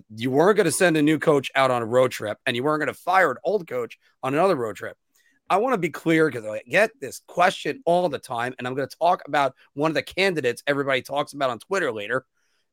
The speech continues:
is there's, there's, there, there's that, that, that reply of,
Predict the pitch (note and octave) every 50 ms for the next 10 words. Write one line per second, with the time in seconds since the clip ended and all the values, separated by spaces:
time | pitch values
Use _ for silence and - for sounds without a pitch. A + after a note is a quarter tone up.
0 | _ _ - E3 E3 E3 D#3+ D#3+ C#3+ B2+ - - _ _ _ _ _ _ _ _
1 | _ _ - A#2+ F3 G3+ G#3 G#3 G3+ G3+ G3+ F#3 D3 - - _ _ _ _ _
2 | _ _ _ _ _ _ _ _ _ _ _ _ _ _ _ _ - - _ -
3 | D3+ G3 G3 D#3 D3 G3 F#3 F3 - F3 F3+ E3 C#3+ E3+ D#3 C#3+ _ _ - D3
4 | D#3+ D3 C#3+ - _ - D3 C#3+ C3+ C#3 C#3 A2+ - - G3+ F#3 F#3 E3+ D3 B2+
5 | A2+